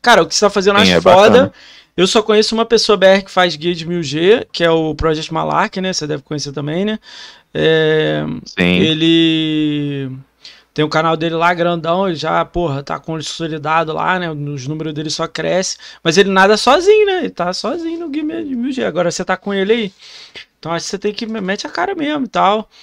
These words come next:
Speaker 1: É... uma coisa que eu ia falar com você, que é muito difícil, eu não tenho a mínima noção, é criar um bordão igual ele criou, cara. Tá ligado?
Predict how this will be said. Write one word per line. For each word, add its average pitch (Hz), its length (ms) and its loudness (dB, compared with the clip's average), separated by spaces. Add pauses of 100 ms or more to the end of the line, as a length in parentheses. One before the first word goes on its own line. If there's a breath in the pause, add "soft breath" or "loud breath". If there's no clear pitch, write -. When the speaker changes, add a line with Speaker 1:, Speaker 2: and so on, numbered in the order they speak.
(520 loud breath)
Speaker 1:
É... 175 320 4
uma 202 220 4
coisa 247 200 2
que 240 80 2
eu 240 60 8
ia 247 80 4
falar 240 220 6
com 240 100 -8
você, 254 420 4
que - 140 2
é 196 60 6
muito 214 240 2
difícil, 226 480 0
eu 175 40 0
não 175 60 -4
tenho 175 180 -4
a 165 40 -8
mínima 190 500 2
noção, 185 560 0
é 156 120 2
criar 175 260 2
um 220 60 0
bordão 240 440 2
igual 226 160 2
ele 339 120 0
criou, 381 340 4
cara. 151 240 -12 (1500 soft breath)
Tá 156 100 0
ligado? 170 500 6